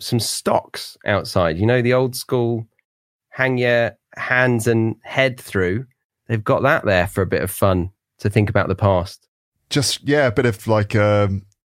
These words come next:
Speaker 2: bit of traditional sort of, um, realia there in the front of the pub. Like, uh, yeah, yeah, that's right. A, a lot of pubs will have sort of, uh, props from the past,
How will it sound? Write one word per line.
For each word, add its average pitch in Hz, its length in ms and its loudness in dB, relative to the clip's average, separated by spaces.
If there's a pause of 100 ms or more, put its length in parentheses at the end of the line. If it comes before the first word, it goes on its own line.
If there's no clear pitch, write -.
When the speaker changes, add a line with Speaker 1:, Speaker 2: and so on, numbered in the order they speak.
(240)
Speaker 2:
bit 117 100 0
of 104 100 0
traditional 104 720 2 (400)
sort 95 220 -2
of, 95 200 -4
um, 90 500 0 (840)
realia 101 720 0 (120)
there 82 400 0
in 92 180 0
the 92 80 0
front 104 260 0
of 92 60 0
the - 80 -2
pub. 104 340 0
Like, 87 300 0
uh, 90 160 2 (380)
yeah, 151 300 2
yeah, 147 240 2
that's 147 240 0
right. 151 180 2
A, 151 200 2
a 151 40 0
lot 160 160 2
of 131 140 -2
pubs 156 320 0
will 131 160 2
have 120 440 0 (380)
sort - 260 -2
of, 104 240 -4 (140)
uh, 98 260 2 (340)
props - 460 -2
from 92 240 0
the 95 60 2
past, 98 640 0